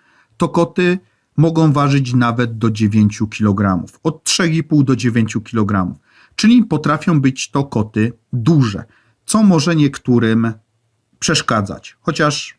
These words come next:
raczej nie powinno to wcale przeszkadzać, ponieważ ta wielkość nie jest jakaś przeszkadzająca. Zanim zdecydujesz się na kota brytyjskiego, musisz wiedzieć, że, że są to koty bardzo spokojne,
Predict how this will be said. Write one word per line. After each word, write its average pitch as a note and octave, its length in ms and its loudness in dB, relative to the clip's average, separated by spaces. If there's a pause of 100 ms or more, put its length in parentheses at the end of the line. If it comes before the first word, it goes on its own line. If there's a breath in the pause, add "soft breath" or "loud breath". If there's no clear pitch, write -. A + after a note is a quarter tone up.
(140)
raczej B2+ 500 0
nie B2+ 160 2
powinno A#2+ 500 0
to G#2 340 -2 (380 soft breath)
wcale C#3 320 -2
przeszkadzać, D3 580 -2
ponieważ B2+ 440 0
ta A2+ 120 -2
wielkość A#2+ 460 -2
nie A2 240 2
jest G#2 280 -2
jakaś F2+ 500 -6 (380)
przeszkadzająca. A#2 840 -2 (460)
Zanim A#3 300 4
zdecydujesz F3+ 580 0
się E3 140 -2
na D3 140 2
kota D3 280 -2
brytyjskiego, C3 920 -2 (260 loud breath)
musisz D3+ 440 2
wiedzieć, C3+ 460 2
że, A#2 460 -2 (420)
że E3+ 160 0
są A3 240 2
to G3 120 0
koty D3 380 -2
bardzo C3 400 0
spokojne, D3 760 2